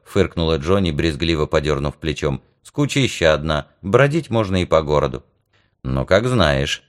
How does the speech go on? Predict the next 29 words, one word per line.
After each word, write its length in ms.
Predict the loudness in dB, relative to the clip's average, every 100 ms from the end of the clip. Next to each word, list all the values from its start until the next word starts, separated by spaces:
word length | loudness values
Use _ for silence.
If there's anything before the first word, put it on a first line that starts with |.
| _
тогда 280 | 0 2
мы 140 | 2 2
можем 300 | 2 0 2
пойти 340 | 2 2 0
в 60 | 0
аквариум 680 | 0 2 2 2 0 -4
и 160 | -6 -8
посмотреть, 580 | -4 -2 0 0 -2 -2
чего 240 | 0 2
там 260 | 2 2 2
нового. 500 | 2 2 0 -2 -4 _ _
Я 200 | 0 2
люблю 340 | 2 0 0 0
здешний 420 | 0 -4 -2 -4
аквариум. 580 | -2 2 4 2 -2 -6 _ _ -4
Говорят, 400 | 2 4 4 2
в 100 | -2
Лидии 380 | -2 0 -2 -2
самый 340 | 0 0 0
большой 540 | 4 2 2 0 2 2
аквариум 540 | 2 2 2 2 2
во 140 | 0
всей 240 | 0 -2 -4
Солнечной 580 | -2 -2 -2 -4 -6 -6
системе. 640 | -6 -6 -2 0 -2 -6 _ _ _ _
Чего 300 | -4 0 0
там 300 | 0 0 2
только 380 | 2 0 0 -2
нет. 500 | 0 0 -2 -4